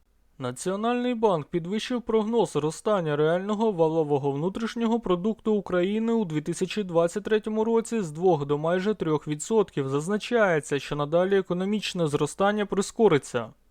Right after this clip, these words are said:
Як повідомляє прес-служба регулятора,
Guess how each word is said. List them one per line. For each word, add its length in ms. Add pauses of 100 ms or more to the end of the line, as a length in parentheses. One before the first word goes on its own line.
(1080)
Як 220
повідомляє 600
прес-служба 640
регулятора, 720